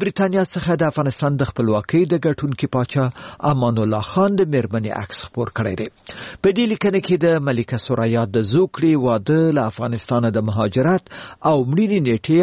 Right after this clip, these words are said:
او د هغې د ژوند په اړه جزئیات راغلي. عرب نیوز وایي ملکه سوریا په هغه وخت کې له نارینه‌و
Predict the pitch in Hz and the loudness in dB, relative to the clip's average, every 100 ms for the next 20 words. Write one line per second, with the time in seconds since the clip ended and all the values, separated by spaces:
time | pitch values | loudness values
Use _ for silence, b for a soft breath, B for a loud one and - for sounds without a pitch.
0 | 180 175 170 120 110 104 123 120 98 101 | 4 2 2 0 -2 0 2 2 0 -2
1 | - 113 120 - - 131 135 135 113 - | -2 -4 -4 -6 -6 -2 0 0 -2 0
2 | 107 101 - 110 127 98 - _ B B | -2 -2 -4 0 0 -2 -6 _ B B
3 | B B B 180 180 151 165 139 143 156 | B B B 0 0 0 0 2 2 2
4 | 151 139 135 131 139 - 131 120 127 127 | 2 2 0 0 -2 -2 0 2 2 0
5 | - 107 120 113 113 117 - 135 117 117 | 0 0 0 0 0 -2 -2 0 2 2
6 | 107 113 117 110 117 | 2 0 0 2 0